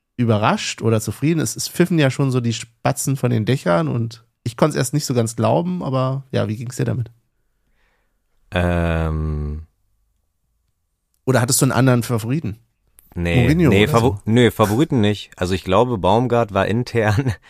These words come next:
Speaker 2: <laughs> schon so der Wunschkandidat,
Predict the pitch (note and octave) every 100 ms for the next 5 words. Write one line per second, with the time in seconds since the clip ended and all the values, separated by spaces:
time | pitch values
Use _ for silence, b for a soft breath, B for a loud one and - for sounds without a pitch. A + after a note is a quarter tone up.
0 | - _ _ - - A#2+ B2+ A2 G#2 G2
1 | F2 E2 A2 E3+ G3+ - - - _ _
2 | _ _ _ _ - C#3 D3 C#3 D#3 G3+